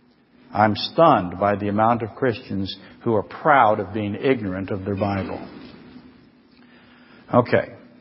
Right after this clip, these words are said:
Now, I want you to notice something back in Proverbs six. Look at the, the things of Satan and the things of the man of Satan. Notice that both of them have a mouth. Okay?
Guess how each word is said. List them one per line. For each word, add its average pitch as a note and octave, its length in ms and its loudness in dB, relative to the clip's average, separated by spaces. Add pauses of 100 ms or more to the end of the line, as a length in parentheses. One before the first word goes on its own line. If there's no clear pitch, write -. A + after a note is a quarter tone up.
(180)
Now, A2+ 220 2
I A2 100 0
want C#3 200 2
you D3 100 -4
to B2 80 2
notice C3+ 380 2
something A2+ 380 -2
back A2 260 4
in G#2 120 -4
Proverbs A2 600 2
six. A#2+ 280 0
Look C3+ 240 0
at - 120 -2
the, C#3 80 4
the A2+ 420 0
things D#3 320 4
of B2 80 -4
Satan C3+ 460 0
and G#2+ 120 0
the G#2 120 0
things C3 360 -2
of A2+ 140 -2
the G#2 140 0
man C3+ 420 2
of F#2+ 80 -2
Satan. G2+ 640 -4 (500)
Notice D#3 440 2
that B2 160 2
both D#3 260 6
of B2+ 160 0
them B2 160 4
have A#2 240 0
a A#2 80 2
mouth. A#2 400 4 (1200)
Okay? C3+ 460 0